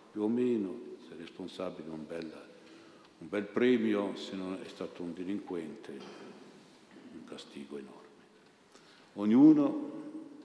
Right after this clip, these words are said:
viene promosso o viene punito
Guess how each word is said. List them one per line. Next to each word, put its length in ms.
viene 720
promosso 720
o 80
viene 200
punito 640